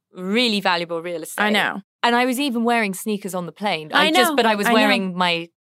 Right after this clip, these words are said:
Speaker 1: cool ones.
Speaker 2: Exactly. No, no, it's a hu-, and then you see the, like, twenty-eight-year-old bros who tie their sneakers, their running shoes to their backpack or their suitcase. And I can't be that person,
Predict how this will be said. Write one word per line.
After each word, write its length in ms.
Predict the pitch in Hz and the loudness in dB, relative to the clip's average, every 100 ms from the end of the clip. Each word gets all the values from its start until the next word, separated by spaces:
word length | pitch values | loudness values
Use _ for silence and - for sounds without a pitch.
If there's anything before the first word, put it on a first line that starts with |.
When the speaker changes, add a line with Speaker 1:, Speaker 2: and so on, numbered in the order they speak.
| _ | _
Speaker 1:
cool 260 | - 339 294 | -2 0 0
ones. 240 | - - - | -4 -8 -2
Speaker 2:
Exactly. 680 | 247 220 226 247 294 226 190 | 0 0 0 -2 -2 -2 2
No, 160 | 247 | 2
no, 120 | 269 294 | 4 0
it's 140 | 277 | 0
a 40 | |
hu-, 140 | 233 269 | -2 0
and 180 | 254 262 | 2 2
then 260 | 285 285 277 - - | 2 2 -2 -8 -4
you 120 | 247 | -4
see 680 | - - 240 233 233 220 - _ | -4 -4 -2 0 0 -2 -6 _
the, 160 | 220 | 0
like, 400 | 208 196 185 180 | 2 2 2 0
twenty-eight-year-old 840 | - 220 214 185 180 196 190 180 160 | -4 -2 0 0 0 0 2 0 0
bros 540 | 170 165 160 180 185 | 2 2 2 0 -2
who 140 | - 196 | -4 -6
tie 480 | - - 165 170 | -6 -2 2 2
their 240 | 185 202 202 | 2 2 0
sneakers, 760 | - 226 220 240 240 240 240 | 0 -2 0 0 2 2 0
their 120 | 233 202 | 0 0
running 240 | 208 214 | 2 0
shoes 320 | 214 220 202 | -2 -2 -4
to 420 | - - 220 208 202 | -6 -4 0 2 2
their 200 | 196 185 | 0 0
backpack 640 | - 185 170 196 233 233 | -4 -2 -2 0 -2 0
or 80 | 240 | 0
their 120 | 226 | -2
suitcase. 460 | 233 233 240 247 - | -2 -2 0 0 -2
And 180 | 208 208 | 0 0
I 80 | |
can't 240 | 208 240 233 | 0 -2 0
be 100 | 226 | 0
that 240 | 170 170 | 0 -2
person, 520 | - 147 - - 190 | -4 -6 -6 -6 -6